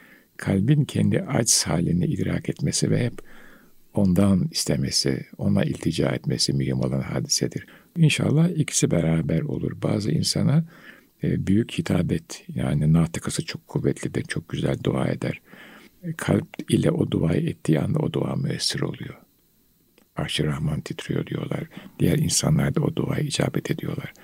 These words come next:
Bazı insanda da, e, sadece, e, natıka kuvvetli,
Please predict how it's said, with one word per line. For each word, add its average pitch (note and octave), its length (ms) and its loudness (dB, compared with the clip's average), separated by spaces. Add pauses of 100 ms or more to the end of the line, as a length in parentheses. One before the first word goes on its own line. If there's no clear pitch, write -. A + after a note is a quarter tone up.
(440)
Bazı D3+ 260 6
insanda C#3 500 2
da, F#3 220 2 (480)
e, E3+ 80 2
sadece, D3 500 0
e, D#3 520 2
natıka - 420 0
kuvvetli, C#3+ 640 0